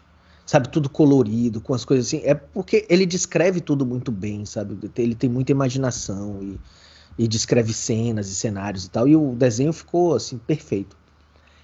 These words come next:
E Ana, man, com dois anos pra três, viciou na parada, man. Ela queria assistir Coraline dia e noite.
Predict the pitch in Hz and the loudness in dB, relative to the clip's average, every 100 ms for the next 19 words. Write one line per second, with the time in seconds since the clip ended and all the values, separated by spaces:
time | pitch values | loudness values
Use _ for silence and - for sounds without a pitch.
0 | _ 339 233 190 247 131 95 85 _ _ | _ 2 6 6 4 -2 -4 -8 _ _
1 | _ _ _ - 185 151 196 320 160 151 | _ _ _ -2 0 4 4 6 6 4
2 | 160 - 156 - 113 113 147 - - _ | 2 -2 -2 -2 -2 0 -2 -8 -20 _
3 | _ _ _ _ _ _ 180 185 453 - | _ _ _ _ _ _ -4 -2 -2 -2
4 | 480 415 403 403 - 330 294 349 311 165 | 4 6 6 2 2 2 2 0 0 -2
5 | 165 226 208 220 - - - 160 202 294 | -2 -2 -2 -2 -4 -10 -6 -4 -4 -2
6 | 185 180 160 143 170 185 135 160 240 165 | 2 2 2 0 -2 -2 -4 -6 0 2
7 | 160 202 - | 2 0 -8